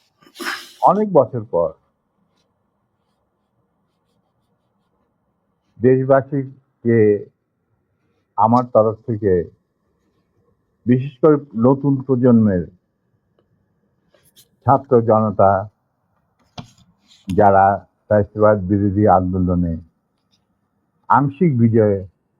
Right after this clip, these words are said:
অর্জন করেছেন, তাদেরকে আমি অভিনন্দন জানাই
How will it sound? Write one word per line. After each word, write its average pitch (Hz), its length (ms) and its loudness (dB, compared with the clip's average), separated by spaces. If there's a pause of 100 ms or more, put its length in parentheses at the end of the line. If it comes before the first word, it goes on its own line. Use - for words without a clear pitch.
(160)
অর্জন 95 360 -2
করেছেন, 92 460 -2 (1600)
তাদেরকে 95 500 0 (2000)
আমি 110 240 4
অভিনন্দন 123 600 4
জানাই 90 380 2